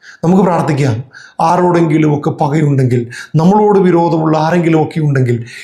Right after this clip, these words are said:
ഇന്നത്തെ ദിവസത്തെ ഈ ശുശ്രൂഷകൾ ആ നിയോഗത്തിനു വേണ്ടി കാഴ്ചവെച്ചുകൊണ്ട്, "ദൈവമേ, ഞാനും അവരോട് പൊറുക്കുന്നു, എൻ്റെ നിരവധിയായ തെറ്റുകൾ എന്നോടും പൊറുക്കണമേ"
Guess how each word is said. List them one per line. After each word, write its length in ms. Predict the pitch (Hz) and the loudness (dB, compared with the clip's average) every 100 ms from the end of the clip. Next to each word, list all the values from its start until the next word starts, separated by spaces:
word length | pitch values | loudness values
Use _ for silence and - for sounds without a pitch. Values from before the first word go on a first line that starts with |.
| - | 0
ഇന്നത്തെ 260 | 180 175 | 2 2
ദിവസത്തെ 440 | 165 160 - 170 156 | 2 2 0 -2 0
ഈ 80 | 156 | 0
ശുശ്രൂഷകൾ 800 | 165 156 165 160 160 143 131 - - - - | 0 -2 -2 0 0 0 0 -4 -14 -16 -4
ആ 200 | 175 196 | 0 2
നിയോഗത്തിനു 600 | 180 175 180 165 170 165 | 2 2 2 0 -2 0
വേണ്ടി 260 | 156 147 143 | 0 0 -2
കാഴ്ചവെച്ചുകൊണ്ട്, 720 | 156 147 147 156 139 147 135 127 - - - 143 | -2 -2 0 -2 0 -2 -2 -4 -6 -18 -10 -2
"ദൈവമേ, 500 | 160 165 156 135 135 - - | 0 2 2 0 -2 -10 -4
ഞാനും 480 | 160 160 165 151 143 - | -2 0 0 0 0 -2
അവരോട് 420 | 151 151 156 147 | -2 0 0 0
പൊറുക്കുന്നു, 840 | 147 156 156 175 208 165 139 - _ _ _ _ _ _ _ - | -2 0 0 0 0 0 0 -4 _ _ _ _ _ _ _ -4
എൻ്റെ 180 | 170 180 | -2 0
നിരവധിയായ 640 | 165 165 160 165 165 165 | 0 0 2 0 0 0
തെറ്റുകൾ 380 | 170 135 156 151 | -2 -2 0 0
എന്നോടും 440 | 151 180 185 180 | 2 2 2 2
പൊറുക്കണമേ" 540 | 156 151 175 165 156 | 0 -2 -2 0 0